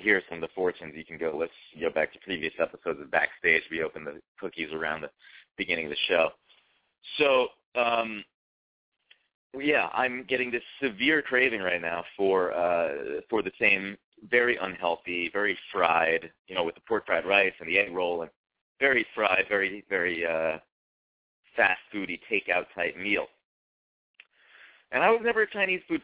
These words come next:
fan. Always a huge McDonald's and pizza fan, um, particularly pizza. I still am, like, amazed at how good pizza is. And I'm pretty sure I'm lactose intolerant, but I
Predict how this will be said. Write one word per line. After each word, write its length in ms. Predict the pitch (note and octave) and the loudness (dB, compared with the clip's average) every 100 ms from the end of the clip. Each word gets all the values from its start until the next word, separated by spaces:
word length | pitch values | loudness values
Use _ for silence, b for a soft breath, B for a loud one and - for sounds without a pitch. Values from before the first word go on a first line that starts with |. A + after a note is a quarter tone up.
| - | 2
fan. 180 | D#3+ F#2+ - | 2 2 0
Always 320 | F3 A3+ A#3 | 4 6 4
a 100 | E3 - | 2 -6
huge 200 | D3 D3 | -6 -6
McDonald's 680 | G#2 - - A#2+ B2 B2 A#2 _ F#2+ | -8 -10 -4 -2 -2 -6 -10 _ -16
and 120 | F#2+ - | -16 -14
pizza 300 | C3 A#2+ - A2+ - | -8 -8 -6 -6 -2
fan, 360 | A#2 A#2 A2+ - _ _ _ | 0 0 -4 -14 _ _ _
um, 580 | F2+ F#2+ F#2 F2+ F2+ E2+ _ | 2 4 4 0 -10 -14 _
particularly 640 | A#2 A2+ D#3+ D#3 C3+ G#2+ G2 | -4 0 -2 0 0 0 -4
pizza. 320 | - G2+ - B1 | -8 -10 -6 -6
I 140 | E2+ - | -6 -2
still 240 | C3+ A#2 | 2 2
am, 80 | F#2+ | 2
like, 180 | F2 E2+ | -4 -6
amazed 520 | D#2+ F2+ F2 D#2+ D2 _ - | -6 0 2 0 -4 _ -4
at 120 | D#2+ | -4
how 140 | E2 E2+ | 0 -2
good 260 | - D#2+ | 0 -8
pizza 300 | - E2+ - | -6 -10 -6
is. 260 | - D2 C2+ - _ _ _ _ _ _ _ _ _ _ | -4 -4 -4 -10 _ _ _ _ _ _ _ _ _ _
And 120 | F#2+ | -10
I'm 80 | G2 - | -10 0
pretty 240 | - D#3 - | 2 2 4
sure 120 | A#2+ | 4
I'm 100 | F#2+ | 4
lactose 340 | F#2 E2+ F2+ - | 2 0 -4 -6
intolerant, 500 | - E2 D2+ C2+ C#2+ - | -10 2 2 2 -6 -2
but 80 | |
I 80 | F2 | -2